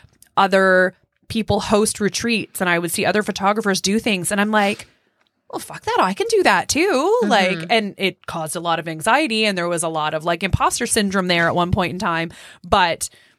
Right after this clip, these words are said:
Speaker 1: now that it's happening, it's like, I'm helping create core memories for somebody else.
Speaker 2: Yeah, you,
Speaker 1: Because
Speaker 2: you
Speaker 1: ev-
Speaker 2: are.
Speaker 1: almost weekly, or <coughs> maybe not weekly, maybe monthly,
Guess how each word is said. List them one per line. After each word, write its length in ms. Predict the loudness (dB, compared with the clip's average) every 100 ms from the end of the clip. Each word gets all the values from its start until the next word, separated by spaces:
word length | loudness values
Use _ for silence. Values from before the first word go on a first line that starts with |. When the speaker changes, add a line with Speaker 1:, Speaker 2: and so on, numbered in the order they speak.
| -8
Speaker 1:
now 440 | -2 2 4 2
that 160 | 2 0
it's 160 | -2
happening, 600 | -2 -4 -2 -2 -4 -6
it's 340 | -6 -6 -8 -6
like, 520 | -6 -4 -6 -12 -20 _ _ _ _ _
I'm 260 | 2 2 2
helping 340 | -2 -2 -2
create 500 | -6 -6 -6 -8 -14 _
core 220 | -6 -4 -4
memories 420 | -8 -12 -16 -12
for 100 | -12
somebody 380 | -12 -16 -16 -16
else. 280 | -12 -4
Speaker 2:
Yeah, 380 | 0 2 2 2
you, 200 | 2 2
Speaker 1:
Because 340 | 2 0 -2 -2
Speaker 2:
you 140 | 0
Speaker 1:
ev- 60 | 2
Speaker 2:
are. 280 | 0 -4 0
Speaker 1:
almost 460 | 0 0 -4 -6 -12
weekly, 720 | -10 -8 -8 -10 -8 -6 -8
or 220 | -2 2 2 2
<coughs> 140 | 0
maybe 180 | -2 0
not 180 | 0 -2
weekly, 260 | -6 -4
maybe 280 | 0 0 -2
monthly, 580 | -2 -2 -4 -4 -4